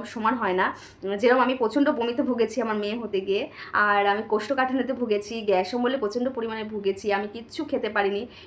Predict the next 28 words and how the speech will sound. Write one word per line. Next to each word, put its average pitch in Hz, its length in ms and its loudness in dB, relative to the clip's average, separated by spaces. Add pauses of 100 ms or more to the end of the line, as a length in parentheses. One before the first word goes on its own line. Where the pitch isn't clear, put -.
ন 202 80 0 (100)
মাস 240 300 2
পর্যন্ত, 226 400 -2
মানে, 226 260 0
ন 190 60 4 (120)
মাস 240 220 2
কি, - 100 -2
আমি 214 120 2
দশ 214 260 2
মাস 254 200 0
পর্যন্ত 214 420 -4 (420)
আমি 220 260 0
আলু 196 240 4
সেদ্ধ 240 240 0
ভাত 233 300 0
খেয়েছি। 208 400 2
আহ, - 380 -4
বিকেলবেলা 254 500 6 (180)
চাইলে 226 360 4 (120)
আমি 240 160 0 (140)
আলু 208 180 0
সেদ্ধ 240 180 -4
দিয়েই 269 240 -2
ভাত 208 160 0
খেয়ে 208 160 0
নিয়েছি, 185 240 -2
এরকম 202 240 -4
ব্যাপার। 185 260 -2